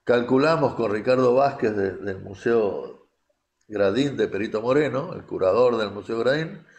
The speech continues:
que este lazo bola tendría entre seis cincuenta y siete metros de longitud. Tiene una manija que lo sostiene y lo tira.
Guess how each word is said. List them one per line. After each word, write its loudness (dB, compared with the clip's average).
que 4
este 2
lazo 2
bola 2
tendría 2
entre -2
seis 2
cincuenta 0
y -2
siete 2
metros -4
de -4
longitud. -8
Tiene 2
una 0
manija 0
que -2
lo 2
sostiene 0
y 0
lo 2
tira. -6